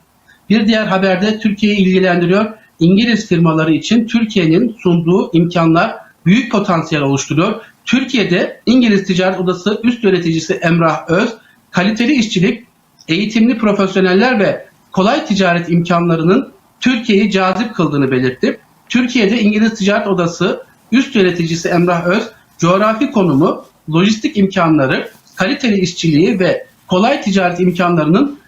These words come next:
Türkiye'yi yatırımcılar için cazip kıldığını belirtti. Türkiye'nin sunduğu imkanlar artık ticari rotasını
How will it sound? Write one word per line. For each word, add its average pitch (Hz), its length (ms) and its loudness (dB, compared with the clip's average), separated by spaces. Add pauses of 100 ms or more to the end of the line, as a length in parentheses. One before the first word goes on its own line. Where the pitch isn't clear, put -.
(160)
Türkiye'yi 240 720 0 (140)
yatırımcılar 220 560 2
için 233 340 0
cazip 190 440 -2
kıldığını 151 400 0
belirtti. 135 560 -2 (240)
Türkiye'nin 214 520 2
sunduğu 180 400 0
imkanlar 180 520 0 (360)
artık 220 460 -2
ticari 214 440 0
rotasını 190 600 -2